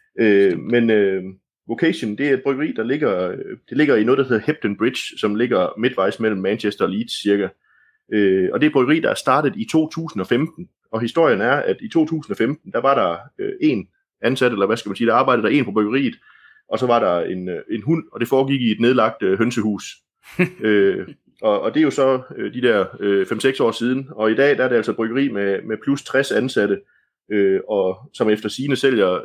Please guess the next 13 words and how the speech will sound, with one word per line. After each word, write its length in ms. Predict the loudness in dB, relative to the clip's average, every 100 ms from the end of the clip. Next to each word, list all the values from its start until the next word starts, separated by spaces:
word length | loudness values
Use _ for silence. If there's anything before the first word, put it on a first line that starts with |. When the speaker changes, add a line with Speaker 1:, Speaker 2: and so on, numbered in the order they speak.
| -4
Speaker 1:
det, 100 | -2
der 60 | 0
svarer 240 | 0 0
til 140 | 0
mere 140 | 0 0
end 80 | -2
ti 140 | -6 -6
millioner 320 | -2 -2 -2
dåser 300 | -2 0 2
øl 120 | 2
om 120 | 2 0
året. 220 | -2 -4 _ _
Så, 320 | -2 0 -2